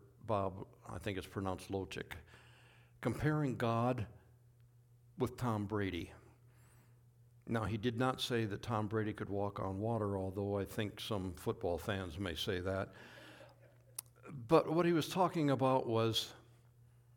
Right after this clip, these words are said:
Brady's ability to throw a leading pass.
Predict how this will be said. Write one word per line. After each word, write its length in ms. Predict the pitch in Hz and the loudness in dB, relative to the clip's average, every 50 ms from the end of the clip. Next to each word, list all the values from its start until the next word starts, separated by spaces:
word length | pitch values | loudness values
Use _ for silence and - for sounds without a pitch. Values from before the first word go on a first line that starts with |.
| - - - - - - - - - - - - - - - | -20 -20 -20 -20 -20 -20 -20 -20 -20 -20 -20 -20 -20 -12 -2
Brady's 440 | 107 127 123 123 120 127 123 107 - | 2 2 4 4 4 0 0 -2 -2
ability 540 | 117 113 92 120 120 113 117 110 98 107 104 | -4 -4 -2 0 0 2 2 0 0 -2 -4
to 120 | - 110 101 | -4 -4 -6
throw 400 | - - - 110 107 107 - - | -6 -4 -2 -2 0 0 0 -2
a 240 | 98 95 95 - - - - - - - | -2 -4 -6 -6 -8 -12 -18 -20 -16 -10
leading 460 | - 117 120 120 110 110 104 104 95 | -8 -4 -4 -2 -2 -2 -4 -6 -6
pass. 640 | - - 107 107 95 - - - - - - - | -6 -4 -4 -4 -4 -4 -4 -6 -6 -8 -8 -10